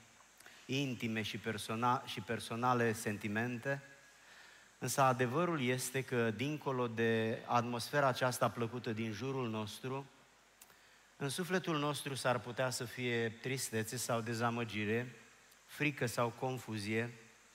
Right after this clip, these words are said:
adversitate și tot felul de alte stări sufletești care nu sunt în concordanță cu atmosfera acestei seri.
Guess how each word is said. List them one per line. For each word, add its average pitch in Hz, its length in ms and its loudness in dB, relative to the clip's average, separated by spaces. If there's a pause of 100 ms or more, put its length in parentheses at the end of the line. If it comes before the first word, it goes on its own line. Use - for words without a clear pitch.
(420)
adversitate 139 840 4
și 139 160 -2
tot 185 240 -2
felul 147 300 0
de 123 80 4
alte 123 360 6
stări 131 320 0
sufletești 123 720 -2 (520)
care 120 580 6 (1900)
nu 156 160 -2
sunt 156 280 -2
în 139 120 -2
concordanță 123 800 2
cu 117 360 -2
atmosfera 113 520 2
acestei 107 440 0
seri. 85 460 -4